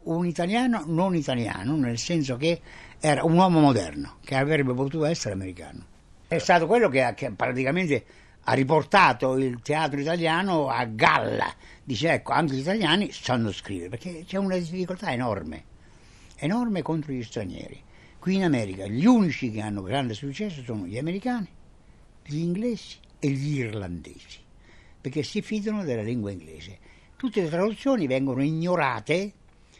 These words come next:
eh, condannate e respinte. Chi scopre l'idea del conciso, del preciso, del ping pong dialogato ha successo.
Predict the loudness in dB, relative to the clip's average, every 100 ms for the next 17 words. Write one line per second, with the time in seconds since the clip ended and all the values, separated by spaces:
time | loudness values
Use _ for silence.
0 | -20 -12 -8 -6 -4 -6 -8 -10 -10 -6
1 | 0 2 2 2 2 2 2 0 0 0
2 | -2 -4 -16 -20 -2 2 2 -2 -8 -16
3 | -16 -18 -18 -20 -20 -20 -20 -20 -20 -20
4 | 0 4 4 2 6 6 8 6 4 2
5 | -2 -14 _ -10 -6 -4 0 2 2 2
6 | 0 -2 -2 -2 -4 -6 -4 -4 -6 -8
7 | -8 -8 -8 -6 -6 -6 -6 -4 -6 -8
8 | -14 -14 -20 -20 -8 -6 -6 -2 -2 0
9 | -4 -2 0 0 -2 -2 -2 0 0 0
10 | 0 -2 -4 -4 -8 -20 -16 -4 -2 -4
11 | -12 -16 -18 -20 -20